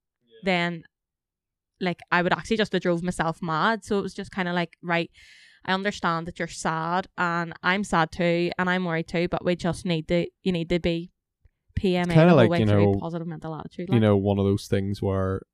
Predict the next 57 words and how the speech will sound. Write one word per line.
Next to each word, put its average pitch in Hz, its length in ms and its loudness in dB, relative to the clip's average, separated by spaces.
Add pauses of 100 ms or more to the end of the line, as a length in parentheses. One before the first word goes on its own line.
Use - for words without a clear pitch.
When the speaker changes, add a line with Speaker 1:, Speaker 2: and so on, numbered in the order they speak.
(120)
Speaker 1:
if - 100 -8
somebody's 107 840 0 (380)
sick, - 440 -2 (140)
you 131 160 0
know, 120 180 6
I 113 120 8
always 110 280 6
find, 98 440 -2
you 104 80 -4
know, 98 300 -4
what 104 160 -2 (380)
to 120 100 0
me 110 280 0
seems 123 300 0
to 120 100 0
be, 113 180 2
like, 95 260 -4
would 101 240 0
be 110 120 2
the 101 120 2
hardest 95 360 0
thing 92 180 -4
ever 117 260 2 (680)
was 110 160 4
I - 20 6
remember 117 320 6
watching 90 460 -2
a, 90 300 -2 (800)
it - 20 -20
was - 80 -2
a 107 60 2
while 92 340 2
back, 104 260 4
like, 107 120 2
it 85 60 0
was 101 120 -6
some, 117 240 0
I 85 80 -6
can't 113 220 -2
even 98 100 -2
remember 87 260 -4
the 92 60 -2
name 92 220 -4
of 92 40 -2
the 92 60 -2
movie 95 340 0
or 104 60 4
whatever, 107 260 2
it - 60 0
was 107 140 -4
some 113 180 0
shite 82 320 -4
movie, 82 340 -2
but 107 160 0
the 101 100 -2
actual 101 300 0
scene, 110 600 -4